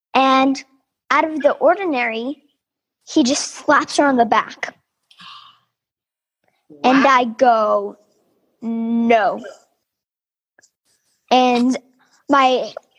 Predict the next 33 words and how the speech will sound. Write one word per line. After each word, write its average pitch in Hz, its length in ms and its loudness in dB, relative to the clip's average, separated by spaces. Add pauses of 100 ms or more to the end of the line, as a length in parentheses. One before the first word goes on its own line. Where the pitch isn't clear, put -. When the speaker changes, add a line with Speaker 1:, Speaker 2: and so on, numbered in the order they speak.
(120)
Speaker 1:
like, 247 260 0 (420)
he 302 200 2
literally 240 800 0 (760)
doesn't 247 360 -2
know 240 160 2
who 254 160 -4
he's 233 160 -2
messing 233 380 0
with 311 280 2
when 254 260 2
he 262 140 2
hits 254 180 -2
my 226 140 -2
dog. 226 500 0 (680)
And, 247 380 0 (1000)
and 294 100 2
I 285 180 2
was 294 200 0
thinking 359 300 -2
to - 0 -
myself, 285 440 2 (880)
"How 285 160 2
does 480 160 -2
he 480 200 4
treat 330 260 0
his 262 320 2
dogs - 460 -6
then?" - 220 -10 (580)
Speaker 2:
Mm-hmm. 214 140 -8
Speaker 1:
Because 277 280 2
he 302 100 4
had 247 300 2
two 302 400 2